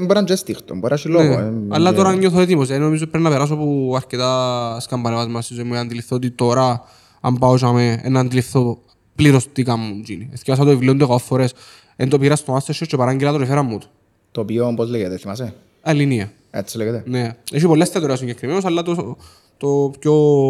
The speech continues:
Speaker 2: γνωστό είναι τούτο. Έχει το Next, το Royster, το Aviary, έχει, έχει πάρα πολλά.
Speaker 1: Εντάξει, εμ, ε, ε, πάλι, ε, το, το, το μήνυμα του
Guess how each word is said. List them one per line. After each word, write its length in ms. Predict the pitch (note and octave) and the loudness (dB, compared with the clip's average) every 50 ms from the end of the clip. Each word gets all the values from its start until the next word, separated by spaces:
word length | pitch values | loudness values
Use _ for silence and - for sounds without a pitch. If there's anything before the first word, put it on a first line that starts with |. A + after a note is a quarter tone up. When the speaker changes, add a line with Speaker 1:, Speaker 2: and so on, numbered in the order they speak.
| C3 | 0
Speaker 2:
γνωστό 380 | C3 C3+ C3 - - D#3 D3 C#3+ | 0 0 -2 -2 0 0 0 2
είναι 100 | C3+ C3 | 2 2
τούτο. 240 | B2+ C3 B2 A#2 A2+ | 2 2 0 0 0
Έχει 340 | A2+ A#2 B2 B2+ B2 C#3 | -2 -4 -6 -6 -4 -6
το 80 | B2+ A2+ G#2+ | -6 -4 -4
Next, 200 | A2+ C3 C#3+ - - | -2 -4 -4 -6 -8
το 80 | - A2 A2 A2+ | -10 -8 -6 -6
Royster, 380 | B2 C3+ - - - B2+ B2+ B2+ - | -6 -6 -8 -8 -8 -8 -8 -8 -10
το 420 | - - A#2+ A#2+ - - - - - - | -12 -14 -14 -12 -14 -16 -16 -12 -12 -8
Aviary, 460 | A2+ A2+ A#2+ B2+ B2 A#2+ A#2 A#2+ A#2 - | -4 -4 -4 -4 -4 -6 -8 -8 -10 -12
έχει, 360 | - - B2 B2 C3 - - - - D3+ - | -12 -14 -14 -14 -14 -16 -16 -18 -16 -16 -12
έχει 140 | C#3+ C3 C3 | -10 -10 -8
πάρα 140 | B2+ B2+ B2 | -8 -8 -8
πολλά. 160 | A2 A#2 B2+ - _ _ _ _ _ _ | -10 -10 -14 -18 _ _ _ _ _ _
Speaker 1:
Εντάξει, 280 | - D#3+ E3+ - - F3 | -6 -6 -6 -4 -6 -4
εμ, 440 | - C#3+ C#3 C3+ C3 B2 B2 A#2 | -2 -2 -2 0 -2 -2 -2 -2
ε, 200 | A2+ A2 A2 G#2+ | -2 -2 -2 -2
ε, 180 | G#2 G2+ G2+ G2+ G#2 G#2+ G#2 - - - _ - | -2 -4 -4 -6 -6 -6 -8 -10 -12 -14 _ -4
πάλι, 220 | B2 B2+ C3+ C#3+ | -2 0 0 2
ε, 280 | C#3+ C3 B2+ A#2 A2 G#2+ | 0 0 0 0 0 0
το, 220 | G2+ G#2 G2+ F#2+ - A2+ - D2+ D2+ _ _ - _ B2+ | -2 -2 -4 -4 -8 -12 -18 -20 -20 _ _ -20 _ -18
το, 460 | C3 - A2 A2 G#2 G2+ F#2+ F#2+ F#2 D#2+ | -8 -6 -4 -2 0 0 0 0 -2 -4
το 200 | - - G#2+ G#2 | -6 -6 -4 -2
μήνυμα 420 | G#2+ A2+ B2 C3 C3+ C#3 C#3 C#3 | -2 0 0 0 0 0 -2 0
του 400 | C3 C#3 C3+ B2+ B2 A#2+ A2+ G#2+ | 0 2 2 2 2 0 0 -2